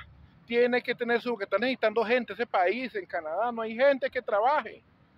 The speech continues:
Y están acudiendo, están acudiendo a los migrantes ahorita.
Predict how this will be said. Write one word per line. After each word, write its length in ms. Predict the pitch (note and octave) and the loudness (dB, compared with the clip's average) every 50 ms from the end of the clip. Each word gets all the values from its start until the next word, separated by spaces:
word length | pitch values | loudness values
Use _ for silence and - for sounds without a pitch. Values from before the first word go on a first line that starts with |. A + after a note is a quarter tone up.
| _ _ _ _ _ _ - | _ _ _ _ _ _ -14
Y 40 | |
están 180 | F3 - G#3 G#3+ | -6 -4 -2 0
acudiendo, 920 | A#3 A#3+ - A#3+ A3 G3 F#3 G#3 A#3 B3+ C4 C4+ C4+ C4 A#3+ C#4+ D4 F4 - - _ _ _ _ _ _ _ _ _ _ _ _ _ _ _ _ _ _ _ _ _ - _ - - - | 0 -2 -2 -6 -10 -8 -6 -2 2 4 6 6 4 2 0 -2 -2 -2 -4 -10 _ _ _ _ _ _ _ _ _ _ _ _ _ _ _ _ _ _ _ _ _ -20 _ -20 -20 -4
están 180 | - G3+ G3+ | -2 -2 -2
acudiendo 320 | A#3 - - A3 G3 G#3+ A3+ | -2 -2 -2 -2 0 0 0
a 20 | |
los 100 | A3+ G#3+ | 0 0
migrantes 680 | G3+ F3+ E3 D#3 G3 A3 A#3+ A#3+ A#3 A#3 - D3+ B2+ - | -2 -4 -2 0 2 2 2 2 0 -4 -6 -8 -8 -6
ahorita. 380 | D#3+ D3 D#3 F3+ E3 - - | -6 -4 -4 -4 -8 -10 -16